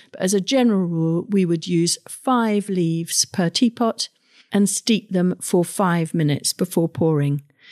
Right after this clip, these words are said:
So it's not like with a tea bag, put it in, pour the tea. It's leave it to steep for five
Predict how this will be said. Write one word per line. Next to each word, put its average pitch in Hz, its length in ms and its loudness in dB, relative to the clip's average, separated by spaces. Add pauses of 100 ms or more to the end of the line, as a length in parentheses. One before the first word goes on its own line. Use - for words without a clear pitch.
(120)
So - 180 -2
it's 175 300 -2
not 254 600 2 (100)
like 190 220 2
with 185 100 -2
a 185 60 -2
tea 180 240 2
bag, 165 500 -2 (220)
put 170 160 0
it - 120 -2
in, 156 360 0 (340)
pour 147 220 2
the 143 100 -4
tea. 269 400 2 (400)
It's - 420 0
leave 190 280 2
it - 160 -4
to - 100 -2
steep - 400 -2
for 160 100 -14
five 151 540 -2